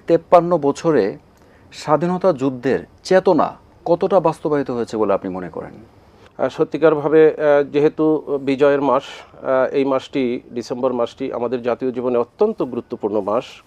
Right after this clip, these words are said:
Speaker 2: কেননা এই মাসে আমরা মহান মু-, মুক্তিযুদ্ধের, আহ, পরিসমাপ্তি ঘটেছে,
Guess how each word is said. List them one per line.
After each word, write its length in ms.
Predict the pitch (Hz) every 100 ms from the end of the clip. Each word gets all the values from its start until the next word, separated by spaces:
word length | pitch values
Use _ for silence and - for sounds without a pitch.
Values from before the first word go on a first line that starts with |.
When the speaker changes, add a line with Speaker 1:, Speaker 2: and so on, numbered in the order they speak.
| _ _
Speaker 2:
কেননা 320 | - 127 127 127
এই 180 | 123
মাসে 380 | 120 113 - 135 127 - - - -
আমরা 440 | 123 123 123 123
মহান 280 | - 127 139
মু-, 140 | 131 127 - -
মুক্তিযুদ্ধের, 800 | 127 - 139 123 117 - 131 123
আহ, 720 | 107 120 123 120 117 - 120
পরিসমাপ্তি 580 | 135 127 135 127 120 127
ঘটেছে, 560 | 120 123 113 131 131